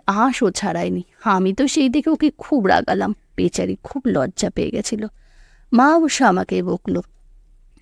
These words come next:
কাকিমা বলল, "আস্তে আস্তে সব শিখে যাবে।" একদিন ওকে মনের কথা জানালাম, ভীষণ লজ্জা পেল। কাপা কাপা কথায় বলল, "বাড়ির ইচ্ছা ছাড়া আমি কিছু করতে পারবো না।" তবে বুঝলাম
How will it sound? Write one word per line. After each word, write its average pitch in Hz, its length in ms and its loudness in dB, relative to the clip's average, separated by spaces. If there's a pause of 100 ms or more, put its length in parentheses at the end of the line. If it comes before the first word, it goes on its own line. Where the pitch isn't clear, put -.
(160)
কাকিমা 196 400 0
বলল, 202 260 4
"আস্তে 233 380 2
আস্তে 254 220 -2
সব 240 300 0
শিখে - 360 -4
যাবে।" 196 260 -2 (580)
একদিন 202 340 4
ওকে 190 220 0
মনের 196 320 0
কথা 196 220 -2
জানালাম, 190 480 -2 (320)
ভীষণ 269 280 2
লজ্জা 190 340 0
পেল। 214 260 -2 (220)
কাপা 196 240 0
কাপা 190 300 -4
কথায় 190 300 -2
বলল, 190 340 0
"বাড়ির 214 380 0
ইচ্ছা 254 300 -6
ছাড়া 202 300 2 (520)
আমি 285 160 6
কিছু 240 280 0
করতে 190 340 -4
পারবো 202 300 -4
না।" 196 180 -2 (320)
তবে 190 240 2
বুঝলাম 196 560 0